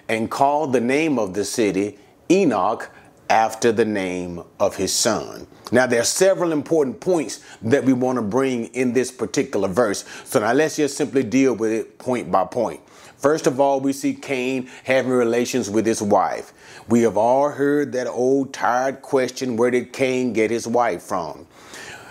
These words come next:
First of all, when Adam and Eve were having children, only the names of the sons were mentioned,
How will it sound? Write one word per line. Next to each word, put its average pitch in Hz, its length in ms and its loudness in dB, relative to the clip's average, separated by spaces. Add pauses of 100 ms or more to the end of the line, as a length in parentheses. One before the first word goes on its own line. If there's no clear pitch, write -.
(240)
First 165 320 2
of 160 140 4
all, 135 360 0 (360)
when 120 240 2
Adam 143 340 2
and 147 180 -2
Eve 151 380 -2
were 107 220 2
having 113 440 0
children, 90 720 0 (960)
only 147 320 4
the 135 160 4
names 139 540 2
of 117 260 0
the 107 80 -6
sons 104 640 -2
were 110 160 0
mentioned, 123 720 -2